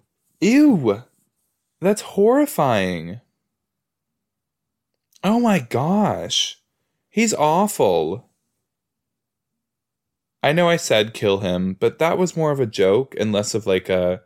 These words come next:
actually, like, torture and kill him. Like, ew. Gosh, he's terrible. Spike is awful.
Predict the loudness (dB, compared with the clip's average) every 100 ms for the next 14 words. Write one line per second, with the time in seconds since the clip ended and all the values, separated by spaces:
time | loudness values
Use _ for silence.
0 | _ _ _ -6 -4 -2 -2 -4 -6 -8
1 | -2 -2 -2 _ _ -8 -2 -2 0 -2
2 | -2 -4 -4 -4 -4 -10 -6 -6 -6 -8
3 | -2 0 0 -2 -6 -12 _ _ _ _
4 | _ _ _ _ -10 -6 -4 -2 -4 -6
5 | -6 -2 -2 -2 -4 -8 _ _ -18 -4
6 | -2 -2 0 0 0 -6 -12